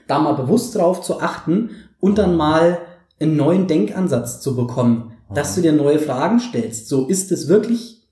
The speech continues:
Speaker 1: jetzt ein Fehler oder ist es einfach nur ein Feedback, was ich bekommen habe?
Speaker 2: Mhm.
Speaker 1: Mm, was habe ich denn bis jetzt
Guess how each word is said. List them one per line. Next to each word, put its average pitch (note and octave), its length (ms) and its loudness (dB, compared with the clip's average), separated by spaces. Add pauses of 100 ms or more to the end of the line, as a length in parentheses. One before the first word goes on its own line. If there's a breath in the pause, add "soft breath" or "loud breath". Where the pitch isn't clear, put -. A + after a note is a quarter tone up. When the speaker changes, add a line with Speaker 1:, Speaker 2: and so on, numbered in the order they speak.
(220)
Speaker 1:
jetzt C#3+ 460 -2
ein C3 80 -6
Fehler D3+ 500 -2
oder C#3+ 120 2
ist C3+ 140 0
es D#3 100 -4
einfach C#3 280 -2
nur C#3 80 0
ein B2 80 0
Feedback, D#3+ 600 -2 (340 loud breath)
was C#3 240 0
ich C#3 100 -4
bekommen B2 480 2
habe? A#2 540 -4
Speaker 2:
Mhm. G#2 340 -4
Speaker 1:
Mm, C#3 540 2
was D3 240 0
habe F#3 100 2
ich F3 80 -6
denn D#3 180 0
bis C#3+ 160 0
jetzt - 440 -4